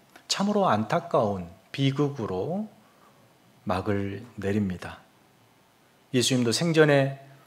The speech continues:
최후의 만찬 때 제자들에게 그들이 알아먹든 못 알아먹든 유다를 가리켜서 "이는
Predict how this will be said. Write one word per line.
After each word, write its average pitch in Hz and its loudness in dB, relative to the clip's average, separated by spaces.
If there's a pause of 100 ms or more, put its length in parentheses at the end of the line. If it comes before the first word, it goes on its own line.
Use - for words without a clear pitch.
(360)
최후의 175 2
만찬 127 2
때 135 0
제자들에게 127 2
그들이 123 2
알아먹든 120 4
못 120 2
알아먹든 113 0 (480)
유다를 117 6
가리켜서 104 -4 (280)
"이는 175 2